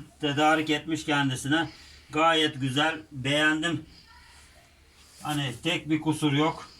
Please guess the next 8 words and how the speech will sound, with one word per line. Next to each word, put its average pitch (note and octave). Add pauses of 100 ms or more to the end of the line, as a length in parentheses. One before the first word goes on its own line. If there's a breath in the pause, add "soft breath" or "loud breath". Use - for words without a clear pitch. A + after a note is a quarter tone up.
(1000 soft breath)
Hani C3+
Mernoz'un D#3
boynuzlusu D3+
bu D#3
da C#3+
tabii C3+
ki D3+
katmerlisi. C#3+